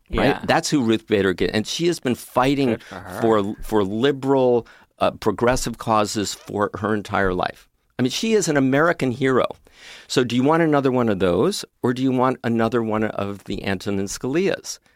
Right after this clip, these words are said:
Speaker 1: who is opposed to everything that progressive people and most young people believe in, right?
Speaker 2: Right.
Speaker 1: So if Hillary gets in, there's now an empty seat on the Supreme Court. And even, again, even if you hate Hillary, if you believe in progressive causes, this is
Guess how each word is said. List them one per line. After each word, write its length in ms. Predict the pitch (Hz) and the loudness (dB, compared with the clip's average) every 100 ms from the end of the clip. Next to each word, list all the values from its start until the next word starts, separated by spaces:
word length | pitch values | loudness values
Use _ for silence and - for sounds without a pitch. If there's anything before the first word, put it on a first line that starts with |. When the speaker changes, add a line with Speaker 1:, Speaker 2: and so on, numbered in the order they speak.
| _ _ _ - | _ _ _ -4
Speaker 1:
who 360 | 127 127 120 | 0 2 2
is 320 | 120 117 113 - - | 2 2 0 -4 -4
opposed 560 | 113 - 147 151 139 | -4 0 0 0 -2
to 180 | 139 135 - | -2 -2 0
everything 800 | 131 143 160 160 - 127 120 107 | 0 2 0 0 -2 0 0 -2
that 240 | 101 104 | -2 -2
progressive 560 | - 104 104 110 - 110 | -2 -2 0 0 -2 -8
people 380 | - 98 101 101 | -6 -4 -4 -2
and 180 | 92 95 | -2 2
most 300 | 110 113 107 | 2 0 -2
young 200 | 101 98 | -2 -2
people 280 | 95 87 | -6 -6
believe 320 | 87 87 - - | -6 -4 -4 -8
in, 140 | - _ _ 101 | -12 _ _ -8
right? 200 | 113 - - - | -8 -10 -20 -12
Speaker 2:
Right. 240 | 98 95 107 | -10 -10 -6
Speaker 1:
So 340 | - 143 127 - | 0 2 2 0
if 160 | 120 117 | -2 0
Hillary 340 | 135 170 220 | 0 2 2
gets 280 | 180 156 - | 0 -2 -2
in, 220 | 82 113 - | -2 -2 -2
there's 240 | 107 101 | -2 0
now 180 | 110 117 | 2 2
an 140 | 104 - | 0 0
empty 280 | 117 165 180 | -2 0 -4
seat 260 | 160 151 139 | -2 -2 0
on 120 | 135 | -2
the 40 | |
Supreme 360 | 117 - 120 113 | -6 -6 -4 -2
Court. 280 | 107 76 - _ | 0 -2 -2 _
And 200 | 113 117 - | -2 -2 0
even, 260 | 156 185 208 | -2 0 0
again, 460 | 127 120 156 117 82 - | -2 0 0 0 -4 -6
even 220 | 143 170 | -4 -4
if 120 | 151 | -4
you 120 | 147 | -4
hate 260 | 135 151 156 | -4 -4 -4
Hillary, 520 | 147 160 120 85 104 - - - - - | -2 2 2 2 -2 -8 -20 -20 -14 0
if 260 | 151 160 | 0 0
you 80 | 170 | -4
believe 440 | 131 135 131 160 160 | 0 0 2 2 0
in 100 | 127 | -2
progressive 560 | 131 120 120 - - | -2 0 0 0 -10
causes, 480 | - 165 156 107 98 | -2 0 0 -2 -6
this 340 | 104 156 175 | -2 -2 0
is 180 | 170 139 | -2 -2